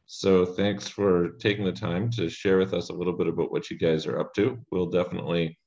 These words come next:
put the links, uh, links there for people, and if they want to check it out. And then maybe in the future we can, uh, yeah, we can do some deep dives into a few of the,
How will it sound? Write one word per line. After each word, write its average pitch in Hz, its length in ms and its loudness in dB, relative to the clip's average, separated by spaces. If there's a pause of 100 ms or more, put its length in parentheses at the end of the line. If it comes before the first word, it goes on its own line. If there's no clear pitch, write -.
(380)
put - 160 -4
the - 60 -2
links, 85 480 -2
uh, 78 480 2
links - 260 -6
there 87 160 4
for 82 160 -2
people, 90 380 2
and 82 160 -2
if - 260 -12
they 87 80 -4
want 80 320 -4
to 82 140 0
check 80 320 -6
it 82 60 -2
out. 82 280 0 (460)
And 82 180 0
then 82 160 2
maybe 85 220 0
in 85 60 0
the 80 160 -6
future 90 280 -2
we 80 140 0
can, 78 320 -2
uh, 71 280 -2
yeah, 80 120 -4
we 80 100 -2
can - 140 -12
do 80 100 -6
some - 260 -10
deep 82 240 -2
dives 76 360 4
into 73 260 -2
a 73 60 -2
few 78 280 2
of 80 140 -4
the, 78 160 6